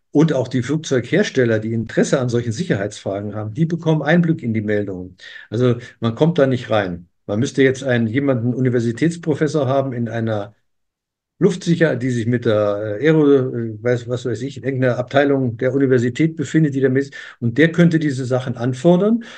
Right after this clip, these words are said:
und dann könnte man die natürlich daraufhin analysieren. Es gibt in, äh, Kanada allerdings, da gibt es ein Meldesystem, das heißt cadors,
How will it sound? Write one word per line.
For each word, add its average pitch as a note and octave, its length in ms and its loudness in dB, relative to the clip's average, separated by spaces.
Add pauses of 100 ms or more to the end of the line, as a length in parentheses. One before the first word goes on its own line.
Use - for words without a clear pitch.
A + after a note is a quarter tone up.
(200)
und B2 160 -2
dann C3+ 160 2
könnte E3+ 220 6
man D#3+ 140 6
die D3+ 100 0
natürlich D3+ 320 0
daraufhin D3+ 640 0 (280)
analysieren. A#2 680 -4 (220)
Es A#2+ 120 -4
gibt - 240 -2
in, B2+ 280 -2 (100)
äh, A#2 560 2
Kanada C#3+ 540 2
allerdings, G#2+ 500 -4
da A#2+ 100 0
gibt - 240 -6
es C#3+ 140 -6
ein B2 480 0
Meldesystem, C3 760 0
das A#2+ 160 -4
heißt B2+ 220 -4
cadors, B2 720 0